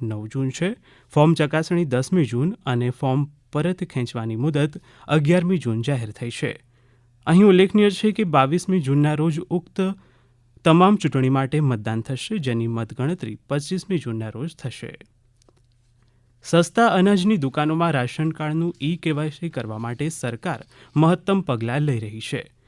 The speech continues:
ત્યારે આદિવાસી વિસ્તાર એવા અંબાજીના દાંતા પંથકના ગરીબ અને આદિવાસી લોકોમાં રાશન કાર્ડની ઈ કે વાય સી કરવા માટેની જાગૃતિ લાવવા માટે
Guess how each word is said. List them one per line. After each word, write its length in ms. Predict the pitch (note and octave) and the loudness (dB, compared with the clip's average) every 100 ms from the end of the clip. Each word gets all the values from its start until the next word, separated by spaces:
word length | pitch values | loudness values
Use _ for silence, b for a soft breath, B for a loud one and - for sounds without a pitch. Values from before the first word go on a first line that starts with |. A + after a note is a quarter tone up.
| _ - | _ -2
ત્યારે 180 | C3+ A#2+ | 0 2
આદિવાસી 500 | A2+ A#2+ B2 - B2+ | 0 -2 -2 -4 -4
વિસ્તાર 440 | B2 - - F3 | -6 -4 -4 -4
એવા 240 | B2 B2 | -4 -4
અંબાજીના 560 | A#2+ A#2+ C#3+ D3 D3+ D#3 | -2 -2 -2 -2 -2 -2
દાંતા 380 | C3+ A#2 A#2 D#3+ | -4 -8 -6 -8
પંથકના 580 | C#3+ A#2+ C#3 B2+ D3 D3 | -6 -8 -8 -6 -4 -4
ગરીબ 420 | A#2+ B2+ E3 E3 | -4 -2 -2 -4
અને 200 | D3 C3+ | -4 -4
આદિવાસી 560 | C#3 A2+ C#3 E3 D#3+ C#3 | -4 -8 -4 -4 -4 -8
લોકોમાં 480 | A2+ G#2+ F3+ C#3 - B B B | -8 -6 -4 -4 -8 B B B
રાશન 360 | C#3+ D#3 F#3+ F#3 | 2 2 2 0
કાર્ડની 500 | F3 E3+ F#3 E3+ C#3+ | 0 0 0 -2 -4
ઈ 40 | |
કે 100 | D3+ | -2
વાય 160 | D#3 D#3 | -2 -2
સી 200 | E3+ F3 | -2 -4
કરવા 300 | B2 A2+ A#2 | -4 -4 -4
માટેની 420 | A#2 A2+ D3 E3 | -6 -4 -2 0
જાગૃતિ 440 | C3 A2 A2+ A#2+ | -2 -6 -10 -10
લાવવા 280 | A2 G#2+ G#2+ | -10 -12 -10
માટે 440 | B2 D3+ D#3 F3+ | -6 -2 0 -2